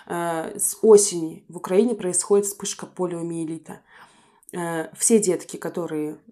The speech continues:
э, заразились, это детки непривитые, это родители, которые отказывались от вакцинации. Э, есть, э, среди них те, которые отказывались по вакцина-, от вакцинации по религиозным причинам, есть по другим, по личным убеждениям и так далее, неважно,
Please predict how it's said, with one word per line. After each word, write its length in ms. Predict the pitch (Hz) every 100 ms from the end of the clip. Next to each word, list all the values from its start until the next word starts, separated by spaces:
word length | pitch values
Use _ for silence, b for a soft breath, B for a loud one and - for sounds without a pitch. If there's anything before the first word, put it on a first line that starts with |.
| -
э, 380 | - 170 160 165
заразились, 800 | 165 175 170 151 214 269 - -
это 260 | - - 165
детки 320 | 170 165 -
непривитые, 800 | 180 180 - 160 160 - 165 156
это 220 | - 165 160
родители, 420 | 160 160 - 190
которые 340 | - - 165
отказывались 540 | 156 165 160 165 165 -
от 160 | -
вакцинации. 720 | - - 175 151 147 - 185 - B B B B B
Э, 220 | 170 156 156
есть, 360 | 202 202 -
э, 180 | 180 175
среди 340 | 175 170 165
них 220 | 180 208 202
те, 100 | 175
которые 520 | - 175 165 156 156 -
отказывались 460 | - - 170 160 -
по 80 | 165
вакцина-, 440 | 156 - 165 156 -
от 160 | -
вакцинации 460 | 190 - 196 175 -
по 60 | 170
религиозным 520 | 165 160 214 254 233
причинам, 400 | 233 - 233 202
есть 240 | 170 170
по 60 | -
другим, 360 | 156 151 226
по 60 | 233
личным 340 | 165 208 220
убеждениям 480 | 202 202 202 190 175
и 40 | 165
так 140 | 156
далее, 220 | 190 196
неважно, 540 | 185 202 170 151 247